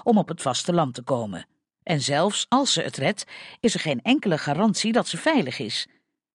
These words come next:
Het is stil. Ze hoort alleen het ruisen van de zee. Vannacht is het nieuwe maan. De hemel boven haar is net zo donker als de zee, op miljoenen lichtgevende speldenprikjes na. Toen ze vanavond de kinderen gedag zei, kon ze niet vermoeden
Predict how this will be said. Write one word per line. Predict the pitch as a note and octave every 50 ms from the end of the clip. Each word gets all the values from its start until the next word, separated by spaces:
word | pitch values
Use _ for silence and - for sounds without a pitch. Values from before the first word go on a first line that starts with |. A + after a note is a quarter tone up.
| _ _ _ _ _ _ _ _ _
Het | - E3+ -
is | C#3 B2 -
stil. | - - E3+ C#3+ A2 G#2 - - _ _ _ _ _ _ _
Ze | _ - D3+
hoort | C#3 C#3 D3+ D3+ - -
alleen | D#3 C#3+ B2 C3 D3 E3+ F3+ F#3+ -
het | D3 B2+ -
ruisen | B2+ B2 C3 C3+ C3 C3 - - D3+
van | - C#3 A#2+
de | A2+ C3+
zee. | - - B2+ A2+ A2 A2 - _ _ _ _ _ _ _ _ _ _ _ _ _ _ _ _ _ _ _ _
Vannacht | - A3 G3+ F#3+ F#3+ F#3+ G#3+ G#3+ - - -
is | A3+ G3 -
het | G#3+ -
nieuwe | A3+ A3 G#3 F#3 F3
maan. | F3+ G#3 A#3 G#3 C#3+ A#2 A#2 A#2 - _ _ _ _ _
De | - E3+
hemel | C3 D#3 F3+ F#3 F3 E3 D#3 C3+
boven | D#3 F3+ F3+ D#3 - - C3
haar | C#3 C#3+ D#3+ F3+ F3
is | E3 D3 -
net | D#3+ F#3 A#3 -
zo | - G#3+ F3+ D#3+
donker | F#3 F#3 D#3 B2+ D3+ C3
als | C3 C3+ -
de | - D#3+
zee, | D#3 D3+ E3+ C#3+ A2+ F2+ - - _ _ - - _ _ _
op | _ F3+ D#3+ - _ - - _ _
miljoenen | - D3 C#3+ A#2+ A#2+ C3 F#3 A#3 A#3+ F#3 E3 D#3+ C#3+
lichtgevende | C3+ E3+ D#3+ - - - - D3 C#3 C#3+ - D#3 D3 D3+
speldenprikjes | - - - E3+ C#3+ C3+ B2 B2+ B2 C#3 B2+ A#2 - C3+ C#3+ -
na. | D3+ C#3 A#2 G2 E2+ - - _ _ _ _ _ _ _ _ _ _ _ _ _ _ _ _ _ _ _ _ _ _ _
Toen | - A3+ G#3
ze | G3+ A3+ G3
vanavond | G3 G3+ G#3 A3+ A3+ G#3 - G3+ F#3+
de | G3+
kinderen | - - C#4 B3+ G3+ F3 F#3
gedag | - F#3+ F#3 A3+ A3+ - -
zei, | - C#3+ A#2+ B2+ D#3+ G#3 A3 _
kon | - C4+ B3 A3+
ze | - -
niet | G3 A3 C4+ C#4+ -
vermoeden | - F#3 D#3+ D#3+ G#3+ A3+ F#3 - C3 F#3 F#3+